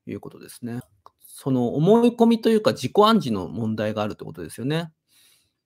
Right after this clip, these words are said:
うん。だから、二つの暗示にかかっちゃってるってことですよね。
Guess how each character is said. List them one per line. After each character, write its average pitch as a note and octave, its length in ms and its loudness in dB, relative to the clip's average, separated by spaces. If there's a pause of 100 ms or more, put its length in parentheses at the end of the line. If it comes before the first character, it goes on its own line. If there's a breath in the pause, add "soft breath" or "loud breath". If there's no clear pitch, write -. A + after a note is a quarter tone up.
(300)
う B2+ 100 -6
ん。 G#2 440 -6 (2250)
だ C#3+ 100 -2
か C3+ 100 -2
ら、 G2+ 60 -2
二 A#3+ 220 0
つ F4+ 120 -6
の F4 120 2
暗 A#2+ 80 4
示 C3+ 160 2
に B2+ 100 0
か C3 120 -8
か C#3 80 2
っ C#3 100 -2
ち - 60 -4
ゃ - 20 0
っ - 40 -4
て - 100 -12
る - 40 -10
っ - 20 -14
て - 60 -14
こ - 80 -14
と - 60 -12
で - 80 -14
す - 80 -20
よ B2+ 60 -8
ね。 D3+ 200 -6